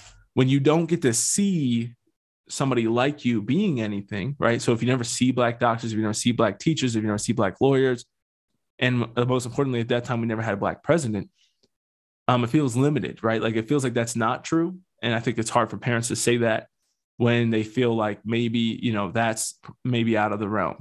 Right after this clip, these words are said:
right? So a lot of, like, little boys or girls wanna be president when they grow up. And obviously, we've never had a female president. So I can see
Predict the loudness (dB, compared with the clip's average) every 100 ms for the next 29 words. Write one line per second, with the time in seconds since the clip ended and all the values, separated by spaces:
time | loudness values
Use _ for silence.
0 | -2 0 2 2 2 2 0 -2 0 0
1 | 0 0 0 0 -2 0 0 0 -2 -2
2 | -2 0 0 0 0 2 2 0 -4 _
3 | _ _ _ _ -20 _ _ _ _ 2
4 | 2 2 2 2 0 0 -2 -2 0 0
5 | -2 -4 -4 0 0 2 0 0